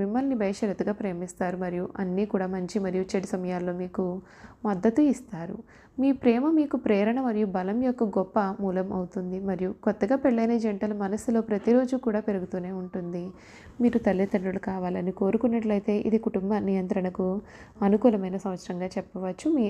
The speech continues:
అదృష్టం మీకు పనిచేస్తుంది. మీకు సంతానం కూడా కలుగుతుంది లేదా పిల్లలకి సంబంధించిన ఏదైనా సరే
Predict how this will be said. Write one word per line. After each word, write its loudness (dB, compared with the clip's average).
అదృష్టం 0
మీకు 0
పనిచేస్తుంది. 0
మీకు -2
సంతానం 4
కూడా 6
కలుగుతుంది -2
లేదా -4
పిల్లలకి 0
సంబంధించిన -2
ఏదైనా 0
సరే 0